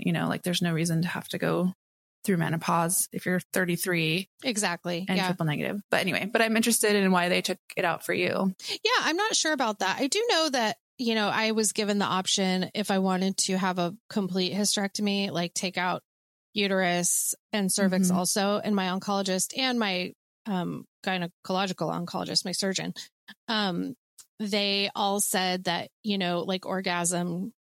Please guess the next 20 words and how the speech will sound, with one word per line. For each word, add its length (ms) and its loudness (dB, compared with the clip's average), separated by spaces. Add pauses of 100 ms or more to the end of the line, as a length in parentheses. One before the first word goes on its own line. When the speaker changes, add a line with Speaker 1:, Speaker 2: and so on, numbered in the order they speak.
Speaker 2:
can 200 -4
involve 540 0
both 180 -4
your 140 -2
cervix 420 -2
and 240 -4
your 100 -6
uterus 460 2
too. 240 2
So 220 0
they 120 -2
were 80 0
like, 180 2
Speaker 1:
Mm-hmm. 140 4
Speaker 2:
you 40 4
know, 220 2 (540)
"You're 160 2
very 320 0
low 140 2
risk 280 0